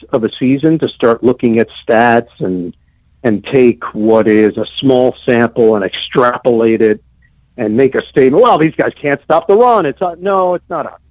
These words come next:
<laughs> It's three games, and sometimes numbers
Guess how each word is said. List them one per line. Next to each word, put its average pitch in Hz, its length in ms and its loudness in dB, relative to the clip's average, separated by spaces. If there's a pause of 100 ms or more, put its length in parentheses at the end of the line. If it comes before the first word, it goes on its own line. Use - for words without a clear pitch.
(300)
<laughs> 147 160 -14
It's 208 160 -6
three 175 200 -4
games, 90 440 -8 (120)
and 120 220 -4
sometimes 135 500 -2
numbers 123 540 -2